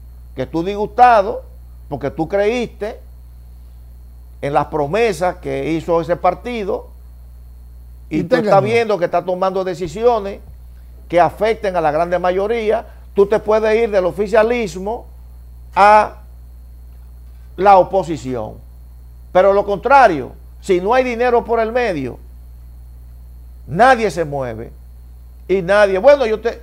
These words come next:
Speaker 1: yo creo que le, que, que te hice fuera hace un tiempo, conversando contigo, un, un, un alcalde que se fue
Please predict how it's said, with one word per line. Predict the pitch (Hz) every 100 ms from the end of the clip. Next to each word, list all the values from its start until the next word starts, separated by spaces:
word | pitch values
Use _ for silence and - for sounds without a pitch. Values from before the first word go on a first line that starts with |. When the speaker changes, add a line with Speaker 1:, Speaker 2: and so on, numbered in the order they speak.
| - - -
Speaker 1:
yo | 208
creo | 214 233 220
que | 220
le, | 208 - - -
que, | 196 190 -
que | 185
te | 180 175 185
hice | 180 180 160 135 - - - -
fuera | - 170 175 160 135 113 - -
hace | 156 175
un | 151
tiempo, | 151 165 160 139 139 120
conversando | 147 135 151 151 151
contigo, | 135 143 143 131 - - - - - -
un, | 175 180 175 156 135 113 - - -
un, | 170 175 170 160 147 127 113 - 120 - - - - - - - - - - - - -
un | 185 190
alcalde | 165 175 214 240 269 285 - - - - - - - -
que | - 185
se | 175
fue | 175 165 202 233 269 -